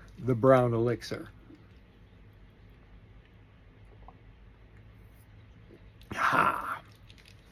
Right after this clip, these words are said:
And I'll bet none of you can guess who <laughs> makes that beer. Oh, yeah. Okay, so it's twenty-five minutes of blathering from an old dude with an attitude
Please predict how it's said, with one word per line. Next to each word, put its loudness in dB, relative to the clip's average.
And 2
I'll 10
bet 2
none 6
of 4
you 2
can -2
guess 2
who 8
<laughs> 6
makes 6
that 2
beer. 4
Oh, 6
yeah. -2
Okay, 8
so 10
it's 6
twenty-five 6
minutes 6
of 8
blathering 12
from 8
an 10
old 12
dude 12
with 8
an 2
attitude -2